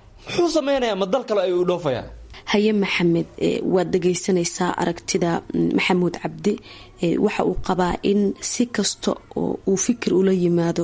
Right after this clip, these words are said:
Speaker 2: ee, ardayga, haddana talada macallimiinta iyo midda waalidka inuusan, een, sinaba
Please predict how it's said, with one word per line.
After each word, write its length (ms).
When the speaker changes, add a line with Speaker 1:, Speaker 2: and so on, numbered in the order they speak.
Speaker 2:
ee, 160
ardayga, 540
haddana 420
talada 360
macallimiinta 840
iyo 400
midda 380
waalidka 580
inuusan, 560
een, 260
sinaba 560